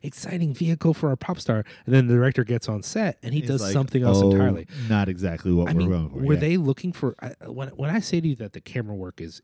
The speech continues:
Speaker 1: interesting, I mean, at times it borders on kind of artistic
Speaker 2: Yeah,
Speaker 1: and,
Speaker 2: it's
Speaker 1: and,
Speaker 2: very much
Speaker 1: and
Speaker 2: like, uh,
Speaker 1: abstract.
Speaker 2: almost like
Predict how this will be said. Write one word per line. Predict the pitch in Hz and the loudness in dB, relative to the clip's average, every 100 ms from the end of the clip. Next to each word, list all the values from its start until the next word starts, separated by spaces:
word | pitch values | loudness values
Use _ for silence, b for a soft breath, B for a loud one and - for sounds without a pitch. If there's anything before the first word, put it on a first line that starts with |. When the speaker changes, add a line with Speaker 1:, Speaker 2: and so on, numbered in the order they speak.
| - | -12
Speaker 1:
interesting, | 101 - - 69 - b b b b - | -12 -12 -18 -20 -20 b b b b -8
I | 202 | -4
mean, | 196 151 - _ | -2 -4 -8 _
at | - 135 | -10 -10
times | - 185 202 - | -4 0 0 -4
it | - - | -12 -6
borders | 113 113 110 98 - | -4 -2 -4 -6 -12
on | 101 95 92 87 85 80 _ | -14 -12 -10 -12 -14 -18 _
kind | - 113 | -12 -8
of | 95 | -8
artistic | 87 - - 185 - 101 - - | -10 -10 -6 -4 -4 -8 -8 -4
Speaker 2:
Yeah, | 117 113 98 101 | 0 2 2 0
Speaker 1:
and, | 120 | 0
Speaker 2:
it's | 131 104 | -2 2
Speaker 1:
and, | |
Speaker 2:
very | 113 131 151 | 2 4 2
much | 131 107 | 2 0
Speaker 1:
and | 95 | 0
Speaker 2:
like, | 110 107 110 | -2 -2 -2
uh, | |
Speaker 1:
abstract. | 101 98 - - - - - | -2 -2 -6 -14 -18 -16 -2
Speaker 2:
almost | 113 120 120 - | 2 4 4 2
like | 104 | -4